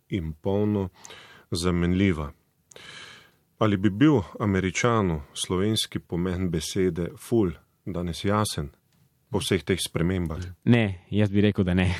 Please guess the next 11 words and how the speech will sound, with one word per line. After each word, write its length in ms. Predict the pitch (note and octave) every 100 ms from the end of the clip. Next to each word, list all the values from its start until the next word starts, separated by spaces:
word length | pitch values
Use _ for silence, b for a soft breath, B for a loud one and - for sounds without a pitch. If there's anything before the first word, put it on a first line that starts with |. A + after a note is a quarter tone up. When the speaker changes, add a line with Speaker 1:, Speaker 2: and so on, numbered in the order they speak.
| -
Speaker 2:
<laughs> 220 | - -
ker 200 | G#2 F#2+ F#2+
zdaj 320 | F#2+ A2 A2
ima 220 | G#2 G#2 G2+ G2 G2 F#2+ F#2+ F#2 -
čisto 320 | - B2 -
drug 240 | G#2+ D3+ -
pomen, 400 | D3 D3 D#3 D#3+ - b b b b
pa 80 | - -
tudi 640 | C3 C3 A#2+ A#2+ A#2 A2+
način 320 | A2+ A2 D3 C3
uporabe 640 | G2+ A2+ B2+ F#2 F2+